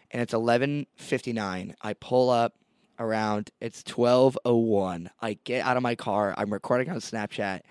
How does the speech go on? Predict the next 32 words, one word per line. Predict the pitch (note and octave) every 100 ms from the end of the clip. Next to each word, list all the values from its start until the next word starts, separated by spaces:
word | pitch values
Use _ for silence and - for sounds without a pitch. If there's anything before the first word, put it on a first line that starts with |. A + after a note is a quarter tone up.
| _ - - _ -
and | A#2 A2
I, | A#2
like, | G#2 F#2+ F#2 - -
it | A#2+
took | D#3 -
her, | D3
like, | A2+ -
a |
two | - C3
seconds | B2 - - - -
to | G2
look | G#2 G#2+
at | G#2+
it. | A#2 - _ _ _ -
I |
just | G#2+ G#2+ -
put | C3
the |
gun | G#2+ A2
in | A2
her | A2
face, | - C3+ G#2
and | A#2
she | -
goes, | C#3 A2+ A2 - - - - - F#3+
"Oh | F4
my, | F#4+ D#4+ - - -
what | G#4 B4 C5+
is | F#4+ A3
wrong | C#3+ C#3 F#4+ A#4 G#4+
with | F4 C4+
you?" | G3 F#3 D3 A2